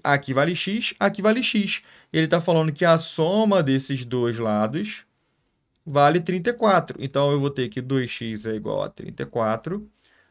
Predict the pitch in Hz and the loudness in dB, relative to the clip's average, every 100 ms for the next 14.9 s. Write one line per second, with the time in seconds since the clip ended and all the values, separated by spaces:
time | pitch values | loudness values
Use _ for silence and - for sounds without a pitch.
0 | _ 175 185 175 - 151 165 175 156 143 | _ -6 -4 -4 -4 -4 -2 0 0 2
1 | 143 139 - 147 127 113 110 123 110 120 | 0 0 -4 -2 0 0 -2 -6 -6 -4
2 | 110 104 107 107 107 117 127 160 147 131 | -4 -4 -6 -6 -4 -6 -6 -4 -2 -2
3 | 160 165 160 160 156 160 143 143 147 151 | -4 -8 -12 -4 -2 0 -2 -2 -2 -4
4 | 143 - 160 135 160 175 _ _ _ _ | -4 0 2 2 -2 -6 _ _ _ _
5 | _ _ _ _ 151 139 139 180 - 113 | _ _ _ _ -4 0 0 0 0 0
6 | 107 - _ _ _ _ _ _ _ - | 0 -12 _ _ _ _ _ _ _ -20
7 | - - 139 143 214 233 - _ _ - | -8 0 4 8 8 6 -4 _ _ -20
8 | - - _ - 226 226 240 247 247 226 | -20 -20 _ 4 4 6 6 4 4 4
9 | 233 220 240 240 180 160 123 120 214 214 | 4 6 2 4 6 6 6 4 4 4
10 | 226 240 190 160 143 139 135 120 107 117 | 2 -2 -2 0 2 0 0 -2 -2 -2
11 | 151 160 165 196 202 196 185 190 196 196 | -2 -2 -2 -2 0 0 2 2 2 0
12 | 190 220 277 - 262 214 175 170 - - | 2 2 2 0 0 4 8 6 4 2
13 | 214 214 214 _ - 196 202 196 185 190 | 2 2 -4 _ -2 2 2 2 2 2
14 | 202 190 185 175 185 220 214 156 143 | 0 0 -2 -2 -4 -4 0 2 0